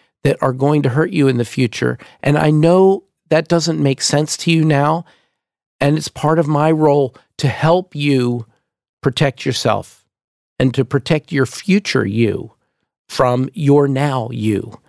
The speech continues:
And I will need to help you with this, not just on social media, which you shouldn't be on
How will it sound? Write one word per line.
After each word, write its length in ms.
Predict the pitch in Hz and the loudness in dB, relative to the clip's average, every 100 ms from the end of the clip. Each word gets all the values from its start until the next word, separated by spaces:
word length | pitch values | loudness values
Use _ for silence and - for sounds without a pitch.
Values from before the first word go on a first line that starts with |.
| _ _ _ 139 | _ _ _ 0
And 380 | 139 139 135 - _ _ _ _ _ _ _ - | 2 0 -2 -8 _ _ _ _ _ _ _ -2
I 160 | 147 185 | 2 2
will 160 | 196 185 | 2 2
need 300 | 165 165 131 | 2 0 0
to 140 | 156 | 0
help 400 | 120 147 156 - | 2 0 0 -2
you 160 | 147 131 | 0 0
with 460 | 123 147 196 - - | 2 2 2 -2 -12
this, 440 | 120 120 110 - - _ 131 | -8 -6 -6 -8 -12 _ 2
not 260 | 165 240 | 2 2
just 260 | - 160 - | 0 0 0
on 120 | 131 | -2
social 380 | 120 135 120 123 | 0 0 0 -2
media, 400 | 104 98 120 156 - | -4 -2 -2 -2 -2
which 240 | - 113 - | -4 -2 -2
you 80 | 104 | 0
shouldn't 360 | 120 101 98 | -2 -2 -2
be 160 | 113 110 | 0 0
on 300 | 101 98 | 0 -2